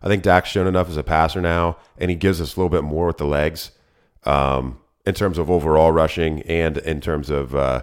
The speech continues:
success, you know, near the goal line and getting those opportunities. The opportunities would be different if we're saying team situation aside. So I, I think I'd throw Dak in there before. So, I mean, you're talking about, you know, maybe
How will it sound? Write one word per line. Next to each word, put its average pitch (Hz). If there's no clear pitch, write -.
success, 78
you 90
know, 78
near 80
the 76
goal 76
line 73
and 73
getting 76
those 73
opportunities. 76
The 82
opportunities 85
would 78
be 78
different 78
if -
we're 76
saying 76
team 80
situation 73
aside. 69
So -
I, -
I 87
think 101
I'd 85
throw 92
Dak 80
in 95
there 95
before. 98
So, 98
I 85
mean, 98
you're 107
talking 135
about, 78
you -
know, 64
maybe 78